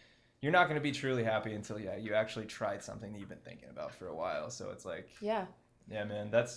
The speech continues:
Speaker 2: So I think that that is a good place to
Speaker 1: Yeah.
Speaker 2: leave this podcast on. Think about that for this week coming up.
Speaker 1: Mm-hmm.
Speaker 2: Try new things.
Speaker 1: Yeah.
Speaker 2: Do what you wanna do.
Speaker 1: Mm-hmm.
Speaker 2: And life is short.
Speaker 1: Yeah.
Speaker 2: Just go after it, people.
Speaker 1: Mm-hmm.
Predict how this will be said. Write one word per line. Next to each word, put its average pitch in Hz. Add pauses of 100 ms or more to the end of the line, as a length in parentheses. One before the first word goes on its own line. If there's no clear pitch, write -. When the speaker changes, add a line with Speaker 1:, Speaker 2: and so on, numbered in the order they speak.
Speaker 2:
So 220
I 220
think 269
that 226
that 220
is 208
a 196
good 220
place 226
to 190
Speaker 1:
Yeah. 107
Speaker 2:
leave 208
this 208
podcast 220
on. 240
Think 214
about 202
that 214
for 220
this 214
week 226
coming 214
up. 214
Speaker 1:
Mm-hmm. 220 (480)
Speaker 2:
Try 190
new 202
things. 196
Speaker 1:
Yeah. -
Speaker 2:
Do -
what 214
you 214
wanna 202
do. 196
Speaker 1:
Mm-hmm. 104 (680)
Speaker 2:
And 190
life 202
is 208
short. 202 (160)
Speaker 1:
Yeah. 190 (120)
Speaker 2:
Just -
go 196
after 202
it, -
people. 202 (120)
Speaker 1:
Mm-hmm. 110